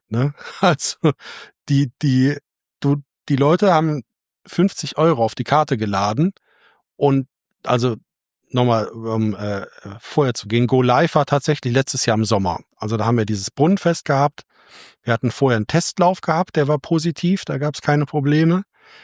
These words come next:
Dann gab's dieses Brunnenfest, das ist unsere größte Veranstaltung.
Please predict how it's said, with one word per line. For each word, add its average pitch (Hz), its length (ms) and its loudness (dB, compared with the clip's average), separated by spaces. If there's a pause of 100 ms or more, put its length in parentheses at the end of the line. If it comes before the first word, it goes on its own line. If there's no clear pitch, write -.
(120)
Dann 117 160 -2
gab's 120 240 0
dieses 107 240 -6
Brunnenfest, 202 840 2
das 120 120 0
ist 127 200 -6
unsere 117 240 0
größte 135 360 0
Veranstaltung. 175 960 0